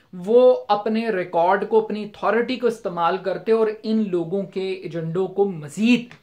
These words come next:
एक्सपोज करके जाते। लेकिन इसके साथ एक आखिरी चीज, किफायत शारी के ऊपर एक कैंपेन चल रही है जनाब। शहबाज शरीफ साहब भाषण दे रहे हैं कि जनाब,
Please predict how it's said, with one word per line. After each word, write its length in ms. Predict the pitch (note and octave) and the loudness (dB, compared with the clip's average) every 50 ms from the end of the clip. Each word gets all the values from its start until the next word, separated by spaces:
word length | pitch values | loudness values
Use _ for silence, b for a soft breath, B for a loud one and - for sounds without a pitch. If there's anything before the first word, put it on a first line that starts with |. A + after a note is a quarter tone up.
| _ _ _ _ _ _ | _ _ _ _ _ _
एक्सपोज 460 | - - - - _ C4 C4+ B3 A#3+ | -20 -20 -20 -4 _ 4 4 4 4
करके 320 | A#3+ - F#3 - - - D3+ | 4 0 -6 -6 -4 -8 -8
जाते। 380 | C#3 C3 - - - - - - | -8 -8 -10 -10 -14 -20 -18 -10
लेकिन 300 | D#3+ F3+ F#3 F#3+ A#3+ A3 | -8 -8 -6 -4 -6 -6
इसके 360 | A3 - G#3+ G#3+ - - B3+ | -4 -6 -6 -8 -4 -4 -4
साथ 480 | A#3+ - A#3 G3+ G3+ G3+ G3+ - - A3 | -2 2 4 4 4 2 0 -4 -8 -8
एक 140 | G3 - - | -8 -8 -4
आखिरी 440 | - E3 E3+ E3+ - A3 A3 A3 A3 | -2 0 0 0 0 -4 -4 -4 -4
चीज, 360 | A3 - G#3 G3+ - - _ _ _ _ _ _ _ _ _ _ _ _ _ _ _ _ _ _ _ | -4 -8 -10 -10 -10 -12 _ _ _ _ _ _ _ _ _ _ _ _ _ _ _ _ _ _ _
किफायत 460 | G3+ G3 G3 G3+ G3 G3 G#3 G#3 G3+ | -6 -4 0 2 2 2 2 0 -2
शारी 400 | - - - G#3 F#3 F3 F#3 F#3 | -4 -6 -2 -2 0 0 -2 -4
के 100 | D#3+ G3 | -4 -6
ऊपर 180 | F#3 D#3+ F#3 G3 | -6 -6 -6 -6
एक 140 | G3 G3 - | -6 -6 -6
कैंपेन 560 | F#3 E3 D#3+ D#3 D#3+ D#3 - E3+ E3+ E3+ D#3+ | -4 -4 -4 -4 -6 -6 -6 -8 -8 -8 -8
चल 180 | D#3+ D#3+ C#3+ C3+ | -8 -6 -6 -6
रही 220 | B2+ C3+ C3+ C3 | -8 -10 -10 -10
है 80 | C3+ C3 | -10 -10
जनाब। 440 | - C#3 C#3 D3 - B3 B3+ - B B B B B B B B B B B B | -10 -10 -4 -2 -2 -2 -2 -6 B B B B B B B B B B B B
शहबाज 380 | - G#3+ G3+ G#3 G#3+ A3+ A#3+ | -4 0 4 4 6 6 4
शरीफ 220 | A#3 - C4 A#3+ - | 2 -2 -4 -6 -4
साहब 280 | - B3 A#3 A3+ F3+ E3+ | 0 0 0 0 2 0
भाषण 420 | E3+ E3 E3 - - A#3 A#3 A3+ | 0 0 0 -2 -6 -6 -4 0
दे 200 | G#3 G#3 G3+ G3+ | 2 4 4 4
रहे 120 | F#3+ G3+ | 2 0
हैं 280 | G3+ G3+ G3+ G3+ G3+ _ b b b b b b _ | -2 -4 -6 -8 -12 _ b b b b b b _
कि 80 | G#3+ | -4
जनाब, 600 | G3 D#3 F3+ G3 G3 F#3+ G3 G3+ G#3+ G#3+ G#3+ G#3+ | -2 0 -2 0 2 4 4 4 4 2 2 2